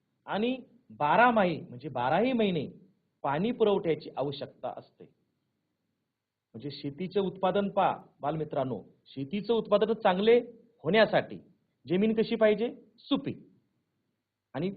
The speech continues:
बारामाही पाणी पुरवठ्याची आवश्यकता म्हणजे गरज असते.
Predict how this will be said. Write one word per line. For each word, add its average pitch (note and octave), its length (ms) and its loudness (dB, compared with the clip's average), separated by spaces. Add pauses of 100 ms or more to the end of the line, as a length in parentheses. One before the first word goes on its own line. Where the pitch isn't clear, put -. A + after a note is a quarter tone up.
(140)
बारामाही F3+ 520 2
पाणी E3 320 0
पुरवठ्याची C3+ 580 -6 (120)
आवश्यकता A#2 540 -6
म्हणजे F#3 200 -4
गरज C3 320 -2
असते. - 320 -12